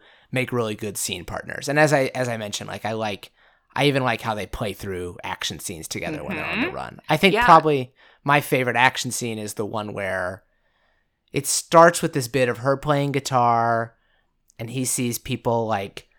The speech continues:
Speaker 1: he sees the silhouettes of these assassins in front of the curtains and he's, like, silently drawing his guns.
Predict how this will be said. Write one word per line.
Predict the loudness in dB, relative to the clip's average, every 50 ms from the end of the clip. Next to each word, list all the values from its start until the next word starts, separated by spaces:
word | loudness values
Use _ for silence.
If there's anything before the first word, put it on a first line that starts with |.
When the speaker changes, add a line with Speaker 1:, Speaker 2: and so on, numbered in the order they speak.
| _ _ _ _ _
Speaker 1:
he | _ -4 -4
sees | 0 2 2 2 2 0
the | -2
silhouettes | -2 0 2 2 2 4 4 4 4 2 2 0 -2 -4
of | -4 -2
these | -4 -4 -4
assassins | -4 -4 -2 0 0 0 0 -2 -4 -6 -4 -6
in | -6
front | -4 -4 -4
of | -4
the | -6 -6 -4
curtains | -4 -4 -4 -6 -8
and | -10 -10
he's, | -10 -10 -10 -8 -8
like, | -10 -10 -10 -8
silently | -8 -8 -6 -4 -4 -4 -4 -4 -6 -8 -8 -8 -8 -8
drawing | -8 -8 -10 -10 -10 -10 -12 -12 -10
his | -10 -12 -12 -10
guns. | -8 -6 -6 -6 -6 -8 -8 -10 -12